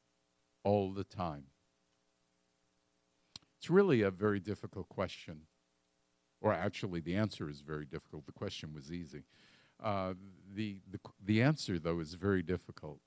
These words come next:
Because so often we just speak, well, I won't call it Christianese, I'll call it messianicese. But it's the same thing. It's the language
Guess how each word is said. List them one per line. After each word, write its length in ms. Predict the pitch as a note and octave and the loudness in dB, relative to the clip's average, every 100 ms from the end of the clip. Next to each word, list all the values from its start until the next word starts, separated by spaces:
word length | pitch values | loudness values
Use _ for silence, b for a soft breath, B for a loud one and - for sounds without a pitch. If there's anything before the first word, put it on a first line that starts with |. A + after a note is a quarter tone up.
| _ _ _ _ _ _ _ _ _ _ _ _ - | _ _ _ _ _ _ _ _ _ _ _ _ 2
Because 360 | D3 D#3+ C3 | 8 10 10
so 440 | A2 - - F3 D#3+ | 8 2 12 12 12
often 560 | C#3+ C#3+ - C3 A#2+ A2 | 12 12 12 8 6 4
we 140 | C3 | 4
just 480 | A#2+ D#3+ C3+ - - _ _ _ _ _ _ _ _ _ | 6 6 6 4 -4 _ _ _ _ _ _ _ _ _
speak, 680 | - - - D3 C3+ - - - | -6 -4 4 6 6 2 -12 4
well, 340 | B2 A2 G#2 F2+ G#2+ | 8 8 6 2 0
I 60 | |
won't 200 | A2+ C3 | 4 4
call 240 | - B2 A2 | 6 6 6
it 80 | |
Christianese, 800 | - D3 A#2 - G#2+ F#2+ F#2+ A#2 | 4 0 0 0 -2 0 -2 2
I'll 100 | A2 | 0
call 260 | G#2+ A#2+ A2+ | 2 2 2
it 140 | G#2 | 2
messianicese. 1120 | A2 A2 - A2+ B2 A#2+ - E2 D2+ C2+ - - b b b b - | -2 0 0 2 4 2 -2 -6 -6 -10 -10 -12 b b b b 8
But 200 | C3+ B2 - _ | 10 10 6 _
it's 220 | D#3+ D#3 | 2 2
the 100 | - | 2
same 380 | D3+ - G3 G3+ | 2 6 6 6
thing. 580 | F3 D3 F#3+ C3+ B2+ D3+ | 8 10 10 10 6 2
It's 280 | C#3+ C#3+ - | 6 4 4
the 160 | - D#3+ | 4 8
language 1160 | D3+ D#3 F3+ G3 D#3+ D3 B2+ C3 B2 A#2 - | 12 12 12 10 12 12 12 6 -2 -6 -8